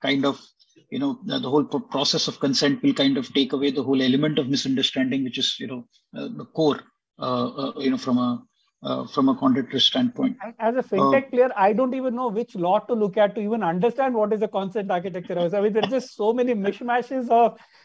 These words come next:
Speaker 2: so I look to Google more than I look to law, right? Uh, so,
Speaker 1: <laughs>
Speaker 2: uh, so yeah, there's definitely
Speaker 1: No, no,
Speaker 2: lack
Speaker 1: uh,
Speaker 2: of clarity around.
Speaker 1: No, no, no, definitely that's, that, that's interesting. So, you know, you know, in terms of, uh, uh, uh, in the interest of time, uh,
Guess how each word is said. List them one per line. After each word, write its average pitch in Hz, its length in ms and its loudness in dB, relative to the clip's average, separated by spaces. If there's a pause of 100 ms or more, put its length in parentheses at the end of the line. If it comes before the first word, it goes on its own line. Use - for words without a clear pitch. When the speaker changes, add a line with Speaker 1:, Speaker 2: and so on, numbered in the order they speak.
(100)
Speaker 2:
so 226 100 2
I 214 180 6
look 254 180 -2
to 302 80 0
Google 240 360 4
more 247 160 4
than 247 160 2
I 254 60 0
look 226 220 -4
to 233 80 -2
law, 208 240 4
right? 196 400 0
Uh, 185 340 2 (100)
so, 214 320 2 (340)
Speaker 1:
<laughs> - 340 -20
Speaker 2:
uh, 175 340 -4
so 240 140 0
yeah, 220 260 4 (1300)
there's 185 300 -6
definitely 165 280 2
Speaker 1:
No, - 60 6
no, 208 60 4
Speaker 2:
lack 180 140 4
Speaker 1:
uh, 190 120 4
Speaker 2:
of - 80 -2
clarity 147 340 -2
around. 131 240 -6 (640)
Speaker 1:
No, 147 120 -2
no, 135 140 -2
no, - 180 -6
definitely 151 460 2
that's, 139 320 2
that, 147 200 -6
that's 147 220 -2
interesting. 156 440 0
So, 233 180 2 (220)
you 170 100 -4
know, - 140 -8
you 160 240 -6
know, 180 100 2
in 151 120 -2
terms 156 260 2
of, 160 180 2 (100)
uh, 143 200 0 (160)
uh, 135 200 -6 (480)
uh, 127 220 -8 (500)
in 151 360 -4
the 147 80 8
interest 139 340 2
of - 180 -6
time, 156 440 0
uh, 131 240 -2